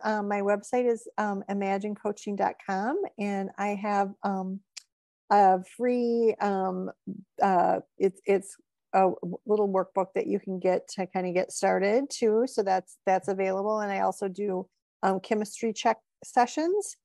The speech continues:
So people can sign up for that. Just get on the website and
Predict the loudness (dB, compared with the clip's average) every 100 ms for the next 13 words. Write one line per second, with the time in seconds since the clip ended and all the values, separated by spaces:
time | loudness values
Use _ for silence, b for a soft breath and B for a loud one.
0 | _ -8 -2 0 0 -2 -2 -2 -2 -2
1 | 0 2 0 -2 -8 -2 0 0 0 0
2 | 0 0 0 0 -2 -4 -2 -4